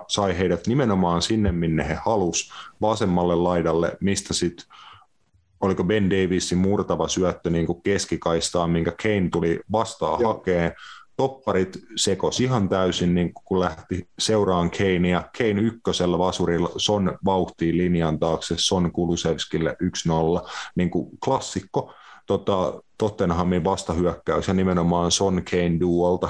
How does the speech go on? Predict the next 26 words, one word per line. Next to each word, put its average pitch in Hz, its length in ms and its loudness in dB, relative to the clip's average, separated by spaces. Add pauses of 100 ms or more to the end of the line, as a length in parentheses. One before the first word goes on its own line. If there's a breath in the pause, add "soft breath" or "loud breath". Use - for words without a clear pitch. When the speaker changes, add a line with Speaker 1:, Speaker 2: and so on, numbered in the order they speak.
Speaker 1:
niinku 92 240 0
nähty 90 360 0
lukuisia 92 580 0 (560 loud breath)
tollasia 90 460 0
ma-, 87 340 2
maaleja, 90 380 2
mut, 98 200 2 (140)
ö, 65 220 -6 (600)
Antonio 131 380 2
Contekin 127 400 -2
oli 110 120 2
muutaman 107 580 2
niinku 90 200 2
jutun 95 400 0
poiminut 85 460 0 (160)
Cityn 104 360 0
pelaamisesta, 85 680 0
mi-, 87 280 0
mihin 95 260 0
hän 87 200 0 (220)
oikeasti 92 480 0
niinku 82 300 0
pystyi 92 260 -2
sit - 160 -2 (520 loud breath)
haavoittamaan 82 760 -2 (240)
tota 78 280 0